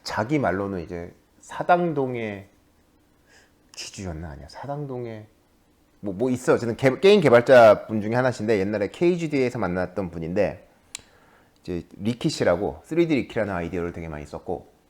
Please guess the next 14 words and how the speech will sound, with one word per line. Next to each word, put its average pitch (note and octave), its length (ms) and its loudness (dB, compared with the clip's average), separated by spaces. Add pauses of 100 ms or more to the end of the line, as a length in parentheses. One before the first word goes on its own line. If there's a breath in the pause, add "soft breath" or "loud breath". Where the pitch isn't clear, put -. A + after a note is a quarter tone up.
(380)
아마 D#2 160 -14
성함이 A2+ 360 -6
박준재 G#2 800 -4
씨 - 180 -12
같고, - 500 -10 (920)
그래서 - 140 -20 (100)
되게 G2 220 -6
좋은 B2 240 -4
차 - 140 -8
많이 F#2+ 180 -4
모고 F2 240 -8
다니시던 E2+ 400 -10
유명하신 E2 440 -8
분인데, C#2+ 400 -12